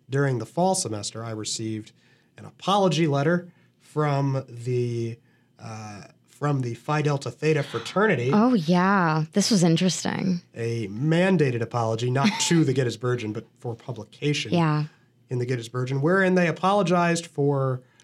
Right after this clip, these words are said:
Speaker 1: uh, I believe the verb of their choice, uh, or perhaps of the college's directive, was
Speaker 2: <laughs>
Speaker 1: blasting, um,
Speaker 2: Yeah.
Speaker 1: the Purge siren, which is from, um, the mo-, uh, a movie
Speaker 2: Yeah.
Speaker 1: franchise.
Speaker 2: Mm-hmm.
Speaker 1: Um,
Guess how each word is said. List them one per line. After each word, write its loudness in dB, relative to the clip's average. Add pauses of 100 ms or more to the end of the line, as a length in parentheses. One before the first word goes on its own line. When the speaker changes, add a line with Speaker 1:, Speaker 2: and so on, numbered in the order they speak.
(200)
Speaker 1:
uh, -6 (520)
I -6
believe 2
the 0
verb 2
of -4
their 4
choice, -2 (600)
uh, -16
or -18
perhaps -6
of -8
the -16
college's -4
directive, -4
was 2
Speaker 2:
<laughs> -12
Speaker 1:
blasting, -2 (840)
um, -6
Speaker 2:
Yeah. -4
Speaker 1:
the -6
Purge 0
siren, -4
which -10
is -12
from, -8 (560)
um, -18 (200)
the -4
mo-, 2
uh, -8
a -8
movie 0
Speaker 2:
Yeah. 4
Speaker 1:
franchise. -6 (200)
Speaker 2:
Mm-hmm. 4 (320)
Speaker 1:
Um, -8